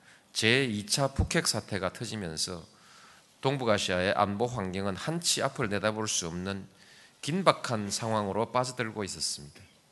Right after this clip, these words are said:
미국의 중유 공급 중단에 북한이 봉인 해제와 아이에이이에이 사찰단 추방으로 맞서면서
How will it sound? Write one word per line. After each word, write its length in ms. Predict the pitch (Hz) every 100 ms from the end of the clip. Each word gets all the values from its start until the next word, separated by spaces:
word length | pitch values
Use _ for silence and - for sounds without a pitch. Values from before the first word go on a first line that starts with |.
| _ - _ _ - - - - -
미국의 480 | 92 123 147 160 160
중유 320 | 147 123 139
공급 400 | 147 127 131 165
중단에 760 | - 127 110 104 98 101 98 - - _ -
북한이 520 | 143 160 135 104 85
봉인 360 | - 101 117 143
해제와 720 | 127 95 95 117 123 123 117 - - - - - -
아이에이이에이 560 | 104 123 139 135 135
사찰단 560 | 123 165 170 139 107 101
추방으로 480 | - - 160 156 95
맞서면서 800 | 85 - 87 80 78 98 90